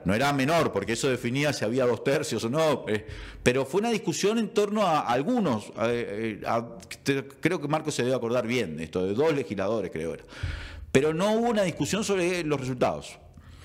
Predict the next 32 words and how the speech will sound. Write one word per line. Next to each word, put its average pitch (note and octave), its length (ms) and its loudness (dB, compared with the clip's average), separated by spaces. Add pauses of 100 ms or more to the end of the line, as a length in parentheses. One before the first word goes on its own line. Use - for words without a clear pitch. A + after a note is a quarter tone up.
(520)
Ahora, C3 600 2 (880)
esta B3 240 2
situación F#3+ 400 -2
que E3+ 100 -4
se C3+ 120 -2
presenta E3 420 -2
ahora C#3+ 380 0 (480)
es, B2+ 340 -2 (760)
eh, A2+ 480 0
a G2+ 160 0
mi C#3 220 -2
gusto, G#3+ 600 -2
es E3+ 120 0
la G#3 140 -2
primera A3 440 -2
donde D#3 300 -2
la B2+ 100 2
oposición B2+ 640 0
venezolana A#3+ 720 -4
tiene B3+ 240 0
elementos A3 420 -2
que D#3 80 -2
son A3 200 -2
muy B3 100 -2
contundentes. D3 640 -2
Y - 20 2
el F3+ 80 2
primer G#3 260 0
elemento A3+ 360 0
contundente F3+ 500 -2
que C#3 120 -2
tiene C#3+ 440 0